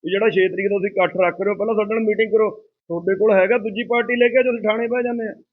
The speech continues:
ਜੇ ਸੱਚੇ ਹੋਣਗੇ ਸਾਹਮਣੇ ਪਤਾ ਲੱਗ ਜਾਊਗਾ, ਪਰ ਉਹ ਨਹੀਂ ਕਰ ਸਕੇ। ਕਿਉਂਕਿ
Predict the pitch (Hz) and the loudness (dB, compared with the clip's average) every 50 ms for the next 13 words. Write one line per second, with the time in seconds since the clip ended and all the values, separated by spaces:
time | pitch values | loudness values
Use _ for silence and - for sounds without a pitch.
0 | _ _ _ _ 175 202 - 196 190 190 196 220 208 220 226 247 233 208 208 226 | _ _ _ _ -4 0 0 0 0 4 4 4 4 4 4 4 4 2 2 2
1 | 247 240 185 208 196 226 233 233 220 220 214 220 220 226 208 - - - _ _ | 0 0 0 -2 -2 0 0 0 -2 -2 -2 0 2 0 0 0 -6 -14 _ _
2 | _ _ - 214 233 247 247 233 208 220 254 240 226 233 208 175 190 196 196 208 | _ _ 0 2 4 4 4 4 2 2 2 2 0 0 0 0 -2 0 0 0
3 | 208 202 208 208 214 202 202 233 | 0 0 -2 -2 -2 0 0 0